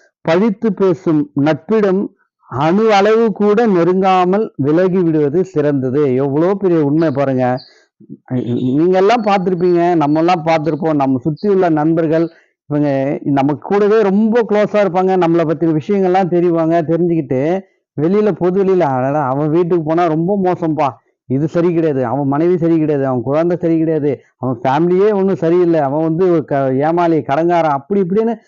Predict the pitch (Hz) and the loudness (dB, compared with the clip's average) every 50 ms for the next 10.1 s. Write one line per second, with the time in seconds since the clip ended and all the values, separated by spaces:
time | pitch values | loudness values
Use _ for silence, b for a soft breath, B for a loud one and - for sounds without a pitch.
0 | b b b b - 135 156 180 185 190 196 196 190 185 147 165 170 180 185 185 | b b b b -4 0 0 2 2 2 2 2 0 0 0 0 0 2 2 2
1 | 185 185 180 190 202 202 165 175 170 165 151 - - 139 143 165 190 208 226 - | 2 0 0 0 0 0 0 0 0 -2 -2 -2 -2 -2 0 0 -2 -2 -6 -10
2 | _ _ _ _ _ _ - 135 139 147 151 156 147 147 151 165 190 220 226 185 | _ _ _ _ _ _ -6 -4 0 0 0 0 0 0 0 0 0 0 -2 -2
3 | - 147 156 156 151 - _ - 208 202 190 180 185 196 202 196 - - 180 180 | -2 -2 -2 -4 -4 -8 _ -2 0 0 0 2 0 0 -2 -4 -4 -2 0 0
4 | 202 185 196 208 185 170 175 170 165 151 143 139 147 160 165 160 180 165 143 143 | 0 0 0 -2 0 0 0 0 0 0 0 0 0 0 0 2 0 0 0 0
5 | 143 147 139 - 123 127 135 147 147 143 123 123 147 175 170 156 - - 214 226 | 0 0 -2 -2 -2 -2 -2 0 0 -2 -2 -2 -2 -2 -2 -2 -2 0 0 0
6 | - b b b b b b b - - 123 147 175 202 226 254 269 - - - | 0 b b b b b b b -10 -4 -2 0 2 2 2 0 -2 -4 -6 -4
7 | 151 151 160 170 190 190 196 202 190 160 185 190 190 196 202 214 233 247 - - | -2 0 0 2 2 2 2 0 0 0 0 0 2 2 2 2 0 0 -4 -8
8 | _ _ - 135 139 151 160 175 180 175 175 165 160 160 156 151 135 156 160 160 | _ _ -6 -4 -2 0 0 0 2 2 2 2 0 0 0 0 0 -2 -4 -2
9 | - 220 208 190 151 151 160 175 180 170 180 165 160 151 151 139 131 123 147 160 | -2 0 0 2 2 2 0 0 0 0 0 0 0 0 0 0 -2 0 0 0
10 | 170 180 | -2 -2